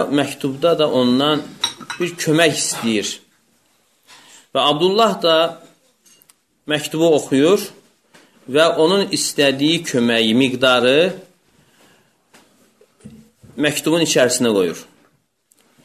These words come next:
Və sonra həmin adam gəlir və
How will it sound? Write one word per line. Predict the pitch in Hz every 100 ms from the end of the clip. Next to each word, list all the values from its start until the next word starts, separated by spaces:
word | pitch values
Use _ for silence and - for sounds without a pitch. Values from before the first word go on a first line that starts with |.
| _ - _ _
Və | 165
sonra | 190 240 226 196
həmin | 208 196
adam | 165 160 151
gəlir | 139 135 160 214 214 - - - _ _ - _ _
və | 147